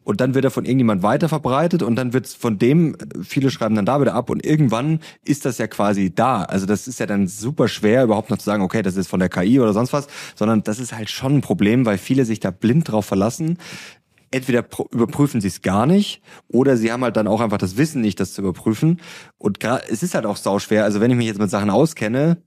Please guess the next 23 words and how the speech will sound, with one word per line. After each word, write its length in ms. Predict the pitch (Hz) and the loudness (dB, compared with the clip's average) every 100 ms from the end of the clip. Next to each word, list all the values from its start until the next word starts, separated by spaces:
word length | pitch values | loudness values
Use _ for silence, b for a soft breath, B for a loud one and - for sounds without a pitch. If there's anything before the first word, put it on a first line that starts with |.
| - | -4
dann 220 | 98 104 | 0 0
kann 160 | - 117 | 0 -2
ich's 160 | 120 | -2
natürlich 400 | 110 104 107 - - - - _ _ | -2 0 0 -2 -12 -20 -20 _ _
erstens 240 | 117 117 113 | -4 -4 -2
nochmal 220 | 101 92 | -2 0
gegenchecken. 520 | 120 156 - 135 110 | 2 2 0 -2 -2
Also 120 | 95 | -2
ich 180 | 131 - | -4 -4
prüfe 220 | - 156 | -2 0
das 160 | - 98 | 0 2
immer, 200 | 131 98 | 2 4
wenn 120 | 90 | 2
ich 60 | 90 | 0
Chat 180 | 104 | -4
G 40 | 107 | -6
P 60 | |
T 140 | 101 123 | -2 0
was 140 | 120 | 2
frage. 140 | 123 117 B - | 0 -4 B 0
Du 80 | |
musst 260 | 104 113 - | 2 2 0
immer, 400 | 127 151 156 | 4 4 4